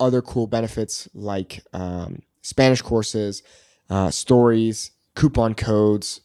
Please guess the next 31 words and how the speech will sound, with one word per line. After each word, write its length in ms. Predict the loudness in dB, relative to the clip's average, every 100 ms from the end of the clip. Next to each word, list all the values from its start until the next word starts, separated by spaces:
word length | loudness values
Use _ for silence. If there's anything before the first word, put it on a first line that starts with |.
| _ _ 0
a 60 | 4
lot 160 | 6
of 60 | 4
cool 120 | 0
stuff. 220 | -4 -6
So 300 | -4 -4 -4 _ _ 0
go 120 | 0
check 140 | 2
it 60 | -2
out, 200 | -2 -6 _ _
Spanish 340 | -12 -6 -6 -4
nate 180 | -6 -6
dot 160 | -10
com. 200 | -12 -14 -20 _ _ -20 -20 _ _ 2
Bueno, 340 | 2 4 0 2
Luis, 420 | 4 4 2 -4
aquí 280 | -6 -2 -2
estamos 600 | 2 0 2 -2 -4 -10 -4
y 160 | 2
hoy 320 | 2 2 -4 _
vamos 460 | -10 -4 -2 -4 -8
a 40 |
estar 280 | -12 -10 -6
hablando 500 | -6 -6 -6 -6 -6
de 320 | -4 -6 -8 _ -4
nuestros 540 | 0 -2 -2 -2 -2
platos 600 | -2 0 -2 -2 -4 -2
favoritos, 840 | -2 0 0 0 0 -2 -2 -4 -6
nuestras 520 | -4 -4 -4 -8 -8
comidas 720 | -4 -4 -2 -2 -4 -6 -12 -10
favoritas. 640 | -6 -4 -6 -8 -12